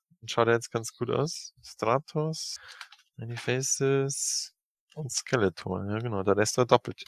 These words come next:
So, Uhr. Nee, fallen wir runter. Kann man nicht alle halten.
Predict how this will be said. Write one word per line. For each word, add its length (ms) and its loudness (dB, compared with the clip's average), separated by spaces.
So, 260 0
Uhr. 420 10
Nee, 160 -4
fallen 220 4
wir 100 8
runter. 320 4
Kann 180 10
man 80 12
nicht 120 12
alle 220 12
halten. 380 8